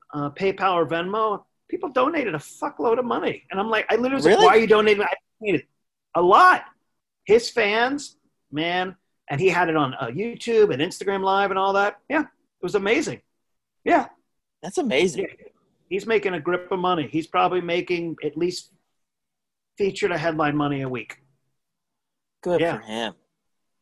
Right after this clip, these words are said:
Speaker 1: Yeah, he's got people on and he's really good at it. He lets it flow. Yeah, it's amazing.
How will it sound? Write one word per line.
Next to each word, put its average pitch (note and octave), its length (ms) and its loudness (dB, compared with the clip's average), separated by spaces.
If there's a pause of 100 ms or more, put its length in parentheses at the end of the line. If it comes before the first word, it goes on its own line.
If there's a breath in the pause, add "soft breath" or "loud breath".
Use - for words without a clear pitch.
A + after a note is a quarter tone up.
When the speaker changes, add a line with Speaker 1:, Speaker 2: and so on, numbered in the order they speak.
(140)
Speaker 1:
Yeah, D3 380 -4
he's D3 180 -8
got D#3+ 200 -8 (240)
people E3+ 260 -6
on F3+ 240 0
and D#3 100 -2
he's B2+ 200 -8
really D#3 260 0
good D3+ 200 0
at E3 220 0
it. D#3 80 -2
He B2 40 -6
lets C#3+ 240 -8
it - 80 -14
flow. D#3 600 -2 (440)
Yeah, F3 200 -2
it's - 140 -14
amazing. C#3+ 480 -6